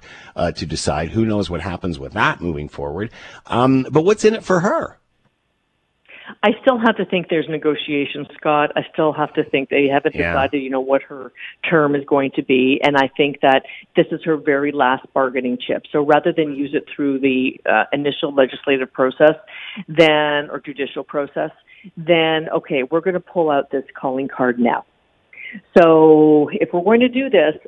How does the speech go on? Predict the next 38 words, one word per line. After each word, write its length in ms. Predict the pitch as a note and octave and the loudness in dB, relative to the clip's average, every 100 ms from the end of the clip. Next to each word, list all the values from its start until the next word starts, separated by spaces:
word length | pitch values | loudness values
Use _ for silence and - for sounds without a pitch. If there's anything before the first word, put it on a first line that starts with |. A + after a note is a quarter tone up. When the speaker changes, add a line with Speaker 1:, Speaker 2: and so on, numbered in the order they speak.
| - | -6
Speaker 2:
what 160 | E3 G3 | -2 -2
does 120 | F#3+ | -2
this 140 | F3+ E3 _ | -2 -4 _
mean 340 | D#3+ D#3+ D#3 D#3+ | -8 -6 -6 -8
in 100 | D3+ | -10
terms 340 | C#3 D#3+ C#3+ C#3 | -10 -10 -10 -10
of 100 | C3+ | -10
her 120 | D3 | -8
jail 240 | - B2 | -2 -4
term? 300 | - B2 A#2+ | -4 -8 -6
Is 100 | B2 | -6
it 80 | B2 | -6
going 160 | C3 C3+ | -4 -2
to 60 | |
be 200 | C#3 D3 - | -2 -6 -4
sixty 320 | E3+ - D#3+ | -4 0 0
years 340 | D#3 D#3+ G#3 G#3+ | 2 2 2 0
like 140 | D3 | -2
the 80 | D3 | 0
way 180 | C#3+ C#3 | 0 0
we 140 | C3+ | -4
think 240 | - D#3 F3 | -2 -2 2
it 100 | G3+ | 4
is? 180 | B3 B3+ - - - - | 4 2 -8 -20 -20 4
Or 400 | D4 D#4+ C4+ B3+ | 6 6 4 0
if 80 | B3+ | -8
these 180 | F#3+ - G3 | -14 -8 -8
eight 220 | G3+ F#3+ | -8 -10
names 420 | F#3+ G#3+ F3 D#3+ _ | -10 -8 -10 -16 _
get 180 | G3+ F3+ F#3+ | -4 -4 -2
out 360 | A3+ F#3+ G#3 | -2 -2 -4
and 100 | E3 | -8
they 80 | D#3 | -8
do 160 | D3+ E3 | -10 -12
decide 340 | D3+ E3 D3+ | -10 -10 -10
to 100 | E3+ | -10
reveal 380 | D3 C#3 G#3 B3 | -14 -4 0 2
them, 240 | F3+ D3+ | 2 -2